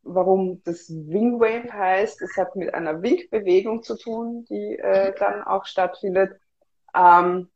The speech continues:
Speaker 1: du kannst nämlich ganz gezielt, ähm, über diesen Muskeltest eben an ein Thema herankommen und dann,
Speaker 2: Mhm.
Speaker 1: ähm, ist man eingeladen, mit den Augen dieser Bewegung zu folgen.
Speaker 2: Mhm.
Speaker 1: Und dadurch wird das Gehirn sozusagen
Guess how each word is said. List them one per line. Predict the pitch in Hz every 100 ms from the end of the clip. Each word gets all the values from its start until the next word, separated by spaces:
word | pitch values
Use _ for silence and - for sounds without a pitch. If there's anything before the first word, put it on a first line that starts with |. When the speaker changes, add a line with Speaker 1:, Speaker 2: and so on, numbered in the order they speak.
| - - _ _ _
Speaker 1:
du | 202
kannst | 202 175 196 -
nämlich | 214 214 202
ganz | 175 185 -
gezielt, | 190 - - 226 262 403 - - - _ -
ähm, | 190 185 185
über | - 175
diesen | 175 170 160
Muskeltest | 180 254 - 233 196 196 -
eben | 196 196
an | - 180
ein | 170
Thema | 175 180 175
herankommen | 180 156 135 180 - 240 254 269
und | - 175 -
dann, | - -
Speaker 2:
Mhm. | 196 - -
Speaker 1:
ähm, | 190 202 202 202 208 _ _ -
ist | 208 214
man | 208
eingeladen, | - 165 190 196 170 180 196
mit | 196
den | 190
Augen | - 160 196 185
dieser | 185 175
Bewegung | 170 165 190 277 240
zu | 220
folgen. | - 175 180 262 349 - - _ -
Speaker 2:
Mhm. | 220 202 175 214 - _ - _
Speaker 1:
Und | 190 190
dadurch | 175 214 214
wird | 214 214
das | 196
Gehirn | - 190 214 269
sozusagen | 254 202 202 208 196 180 185 185